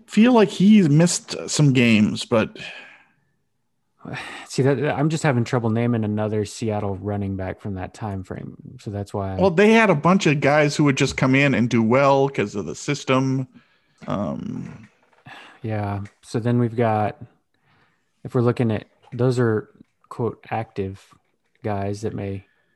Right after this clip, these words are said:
Speaker 2: may meet that. Um, recent retirees who may not be in. <sighs> Uh, I don't know if Tiki Barber, Clinton Portis, Sean Alexander, you said Steven Jackson, Fred Taylor.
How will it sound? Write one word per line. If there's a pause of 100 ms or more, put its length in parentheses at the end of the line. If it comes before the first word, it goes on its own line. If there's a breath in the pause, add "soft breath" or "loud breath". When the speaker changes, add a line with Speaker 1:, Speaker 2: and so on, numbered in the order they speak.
(420 soft breath)
Speaker 2:
may
meet
that. (260)
Um,
recent
retirees
who
may
not
be
in.
<sighs>
Uh, (520 loud breath)
I
don't
know
if
Tiki
Barber,
Clinton
Portis,
Sean
Alexander,
you
said
Steven
Jackson,
Fred
Taylor.